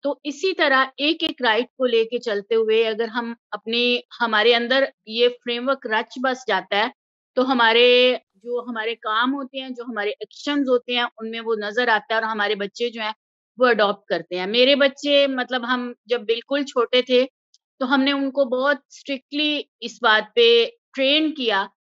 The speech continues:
कि उन्होंने खाना ज़ाया नहीं करना। और वो अब मतलब बिल्कुल जवान हैं, इतने बड़े हैं, माशाल्लाह दोनों adult हैं, तो कहीं भी बफे भी है, कहीं भी free खाना भी है, कुछ भी है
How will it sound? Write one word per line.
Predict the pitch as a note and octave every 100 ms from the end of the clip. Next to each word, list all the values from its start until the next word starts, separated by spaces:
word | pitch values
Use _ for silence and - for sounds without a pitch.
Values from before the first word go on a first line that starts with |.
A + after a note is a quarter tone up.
| _
कि | C4
उन्होंने | B3+ B3 B3
खाना | - A#3+ G3 G3+
ज़ाया | F#3+ E3+ E3+
नहीं | E3+
करना। | F3 E3 D#3 D#3 - A#3
और | B3+
वो | C#4
अब | D#4 C#4+ C#4+ C#4 - _ _ - _
मतलब | A#3+ A3+ C4
बिल्कुल | A3+ B3 B3+ C#4+ B3+
जवान | A#3 G#3 G3+ A3+ B3+
हैं, | B3 A#3
इतने | A3+ - A#3+
बड़े | A#3+ G3 G3+ A3+
हैं, | A3 G#3 A3
माशाल्लाह | A3 G#3+ - A3 A3 - _ _ _ -
दोनों | A3 A3 A#3+ B3+
adult | A#3 A3 G#3 A3 G#3+
हैं, | G#3 A3
तो | A3 A#3 A3+ A3 G#3+ _ -
कहीं | A3+ C#4 C#4+
भी | D4
बफे | B3+ G#3+ G3+ C4 C#4
भी | C#4 C#4+
है, | B3 A#3+ B3
कहीं | B3+ _ A#3 A#3+ B3+
भी | B3
free | A#3+ - A3+ C4
खाना | C#4 C#4 C4+
भी | C4 B3
है, | A#3+ A#3+
कुछ | A#3+ A#3 - -
भी | C4+
है | A#3+ A#3+